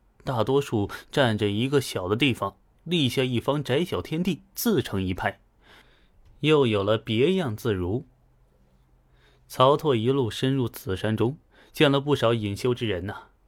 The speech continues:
仅仅是结庐而居，半日修行，半日耕种，自足自乐呀，怡然自得。也有一些人却是在沽名钓誉，学那些什么那个姜太公鱼喂水，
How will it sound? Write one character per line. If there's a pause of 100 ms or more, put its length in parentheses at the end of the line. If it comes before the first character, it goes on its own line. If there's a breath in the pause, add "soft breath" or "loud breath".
仅
仅
是
结
庐
而
居， (160)
半
日
修
行， (220 loud breath)
半
日
耕
种， (400)
自
足
自
乐
呀，
怡
然
自
得。 (1200 soft breath)
也
有
一
些
人 (260)
却
是
在
沽
名
钓
誉， (400)
学
那
些
什
么
那
个
姜
太
公
鱼
喂
水，